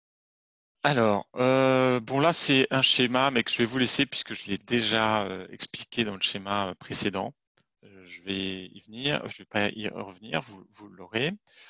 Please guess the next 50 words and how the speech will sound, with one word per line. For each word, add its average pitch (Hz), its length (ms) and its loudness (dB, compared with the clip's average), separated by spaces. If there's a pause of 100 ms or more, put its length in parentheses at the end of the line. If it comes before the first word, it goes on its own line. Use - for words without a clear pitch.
(320)
Euh, 104 800 2
pareil, 107 320 -2
hein, 101 120 -2
c'est, 101 500 -2
ça, - 180 -4
ce - 140 0
sera - 220 0
des, - 200 -6
ce - 160 -14
seront - 220 -20
des 107 100 -6
redites, 98 400 -4
mais 113 60 -8
c'est, 98 300 -2
ça - 160 0
explique - 360 -2
aussi 110 220 -2
en 113 60 0
détail. 104 440 -2 (600)
Euh, 95 460 -4 (240)
enfin, 85 160 -12 (220)
mais 95 180 -20
je - 80 -20
l'ai 95 80 -20
déjà 92 240 -20
dit. - 180 -20 (520)
Euh, 98 480 -6
et 95 200 -16
donc, - 220 -14
euh, 107 220 -6
je - 160 -14
passe 98 200 -2
quand - 120 -8
même 90 260 -12 (280)
assez - 220 -4
vite 98 180 -8
là-dessus. - 280 -4
N'hésitez 95 400 -6
pas 98 160 -4
à 95 40 -2
m-, 95 140 -12
à - 80 -8
me 90 100 -12
poser 95 200 -6
des - 120 -14
questions - 280 -10
si - 200 -4
c'était - 180 -8
pas - 160 -6
clair. 110 280 -8